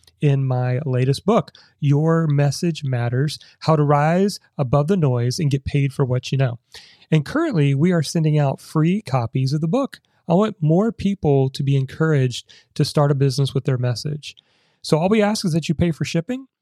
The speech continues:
Just go to your message matters book dot com. Again, it's your message matters book dot com, and I'll send you a free copy to your address. All right, let's get started. Part seven,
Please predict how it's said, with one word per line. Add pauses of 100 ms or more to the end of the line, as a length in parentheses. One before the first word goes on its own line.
(120)
Just
go
to
your
message
matters
book (320)
dot (160)
com. (360)
Again,
it's
your
message
matters
book (220)
dot
com, (480)
and
I'll
send
you
a
free
copy
to
your
address. (800)
All
right, (100)
let's
get
started. (540)
Part
seven,